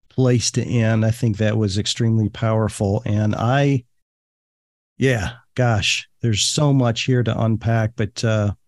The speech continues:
thank you. You've done a remarkable job with just a few minutes we've had. So before we finish out, tell us how anybody can find out more about you, more about your books, more about Promise Keepers.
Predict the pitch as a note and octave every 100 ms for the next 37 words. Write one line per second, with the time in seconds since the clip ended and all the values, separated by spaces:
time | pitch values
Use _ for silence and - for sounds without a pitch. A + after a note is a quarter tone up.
0 | _ - E3 C#3+ B2+ G#2+ A#2 A2+ C3 B2
1 | A2 G#2 A2+ A2+ A#2 A2+ G#2+ F#2+ A2+ A2
2 | G#2+ G2+ A#2+ A2 - - A#2 A2 G#2 F#2+
3 | - F#2 F2+ A2 G2+ F#2 - - D3 C#3
4 | B2+ - - - - - - _ _ _
5 | C3+ B2+ G#3+ D4+ G#3 - F#3 D3+ - C3
6 | A#2 - _ _ _ _ _ - F3 G3+
7 | G#3+ G3 - - B2 D3+ D3+ D3 D#3 E3+
8 | D#3+ D#3+ D#3+ D#3 C3 - C3+ C3 C3 C3
9 | A#2+ G#2+ G#2 G2+ A2+ D3 E3 E3 D#3 A#2
10 | G2+ G2 G2 - F#2 C3 D3+ D3 C3+ -
11 | A2+ A2 G2+ G#2 - D3 D3+ D3 - -
12 | C#3+ C3 C3+ C3 B2 - -